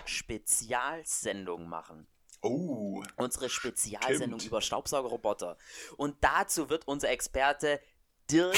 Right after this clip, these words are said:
Speaker 1: <laughs> äh, mit dazukommen. Der hat sich lange Zeit schon ausgiebig mit den verschiedensten Staubsaugermodellen auseinandergesetzt und kann uns dort lehrreich unterstützen. So viel sei dazu gesagt. Und ich glaub, es wird eine richtig spannende Aufnahme.
Speaker 2: Ja,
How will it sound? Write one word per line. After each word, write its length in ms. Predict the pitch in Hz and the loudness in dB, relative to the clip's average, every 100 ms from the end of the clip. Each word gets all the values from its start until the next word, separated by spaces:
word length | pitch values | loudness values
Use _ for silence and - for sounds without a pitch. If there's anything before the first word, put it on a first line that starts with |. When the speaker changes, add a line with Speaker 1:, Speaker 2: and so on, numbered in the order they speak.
| - - | 4 0
Speaker 1:
<laughs> 260 | - - - | -12 -12 -4
äh, 140 | 120 | -2
mit 180 | 120 131 | -2 -2
dazukommen. 480 | 123 - 147 143 143 | -2 0 2 2 2
Der 140 | 123 | 2
hat 120 | 127 | 2
sich 360 | - 131 - - | 0 -4 -4 -6
lange 460 | - 113 143 175 175 | -4 2 2 2 -2
Zeit 340 | - 131 143 | -2 -4 -6
schon 140 | - 127 | -6 -4
ausgiebig 480 | 127 147 - 147 139 | 0 0 -2 -8 -8
mit 140 | 127 135 | -8 -6
den 100 | 123 | -4
verschiedensten 480 | 120 165 156 139 | -4 -4 -8 -8
Staubsaugermodellen 920 | 135 - 143 - 147 135 135 127 131 | -4 -2 0 2 4 4 2 -2 -2
auseinandergesetzt 680 | 131 117 120 131 127 135 127 | -2 -4 -4 -4 -4 -4 -6
und 120 | 117 | -8
kann 180 | - 120 | -4 -4
uns 220 | 127 - | -2 -4
dort 320 | 123 113 - - _ _ _ _ _ | 0 0 0 -8 _ _ _ _ _
lehrreich 840 | - 117 135 156 147 113 113 120 - | -12 -4 2 2 2 2 2 2 -2
unterstützen. 640 | 110 110 - 107 - 104 - | -6 -4 -4 -6 -6 -12 -16
So 220 | - - 165 | -6 -4 -2
viel 200 | 151 131 | -4 -4
sei 120 | 120 | -2
dazu 320 | 110 120 120 | -2 -4 -4
gesagt. 340 | 113 120 113 - - - - _ | -6 -2 -2 -4 -20 -20 -20 _
Und 260 | 127 120 123 | 0 0 0
ich 120 | 131 | 0
glaub, 140 | 147 | 0
es 100 | 147 | 0
wird 100 | 143 120 | 0 -4
eine 200 | 110 101 | -6 -6
richtig 300 | 127 107 - | -8 -4 -2
spannende 500 | - 95 85 82 78 _ _ _ _ | 0 -2 -2 -8 -8 _ _ _ _
Aufnahme. 420 | - 92 95 80 | -4 -4 -4 -6
Speaker 2:
Ja, 100 | 82 | -2